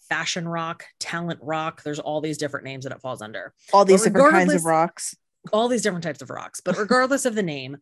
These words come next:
Speaker 1: all of these, all of these businesses are an incarnation of a business model used by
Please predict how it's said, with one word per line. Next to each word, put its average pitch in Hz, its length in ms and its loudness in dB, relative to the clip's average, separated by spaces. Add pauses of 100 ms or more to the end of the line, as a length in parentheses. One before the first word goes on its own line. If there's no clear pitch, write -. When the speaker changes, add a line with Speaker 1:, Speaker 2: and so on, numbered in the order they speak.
(500)
Speaker 1:
all 254 520 4
of 208 140 0
these, 202 340 -4 (180)
all 180 420 2
of 208 140 2
these 208 300 -2
businesses 156 640 -4
are 151 140 -4
an 156 180 -6
incarnation 156 760 -6
of 139 400 -6
a 151 60 -4
business 240 400 -2
model 151 280 -4
used 156 360 -6
by 143 540 -4